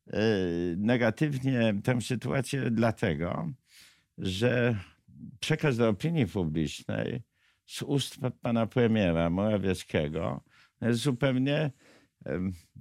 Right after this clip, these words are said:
że tak powiem, nieadekwatny do skali tego problemu i nieadekwatny do tego,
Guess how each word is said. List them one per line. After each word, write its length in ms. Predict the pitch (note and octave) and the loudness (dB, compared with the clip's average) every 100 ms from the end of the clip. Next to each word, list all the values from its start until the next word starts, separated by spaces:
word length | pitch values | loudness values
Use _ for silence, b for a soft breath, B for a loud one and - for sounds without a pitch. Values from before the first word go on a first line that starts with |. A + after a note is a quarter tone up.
| - | -6
że 180 | F#2+ | -2
tak 200 | A2+ A#2 | 0 -2
powiem, 340 | - A#2+ C3 B2 | -2 -2 2 4
nieadekwatny 1080 | E3 E3+ C3+ B2+ - B2 F2+ - B2 D3+ | 2 0 0 -2 0 0 0 -4 -2 0
do 160 | D3+ C3+ | 0 -2
skali 420 | - - A2 G2+ | -2 0 2 2
tego 260 | F#2+ F#2 F#2 | 0 0 0
problemu 760 | A2 F#2+ F#2 F2+ G2+ G3+ A#3+ G#3+ _ _ | 0 0 0 0 -2 -4 -4 -8 _ _
i 100 | - | 0
nieadekwatny 760 | B2+ F#3+ F#3 D3+ - F#3 - E3+ | 2 2 0 -2 -2 -4 -2 -4
do 160 | C#3 B2 | -2 -2
tego, 560 | - F#2 E2+ B2+ G3 | 0 -2 0 -2 -4